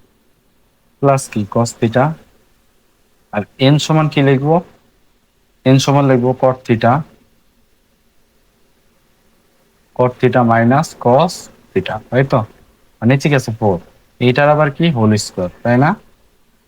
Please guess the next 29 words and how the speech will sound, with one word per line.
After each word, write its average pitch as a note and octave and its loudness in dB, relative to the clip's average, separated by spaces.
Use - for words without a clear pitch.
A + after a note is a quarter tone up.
দেখো, A2 -2
আমরা B2+ 2
একটা C#3 -4
সূত্র E3 -2
পড়ছিলাম D3 -2
না? D#3 0
এ, C#3 2
এ C3+ -6
plus B2+ 4
বি A#2+ 2
হোল B2 2
স্কয়ার G#2 0
minus A2 2
এ C3+ 2
minus G#2+ 0
বি G#2+ -2
হোল A#2+ 2
স্কয়ার G#2+ 0
সমান B2+ -2
সমান A#2 -2
ফোর C3 4
এ B2+ 4
বি, B2 -2
ফোর A#2+ 2
এ A#2+ 2
বি। B2+ -4
তাহলে - -4
এখানে D3 2
দেখো, C#3 0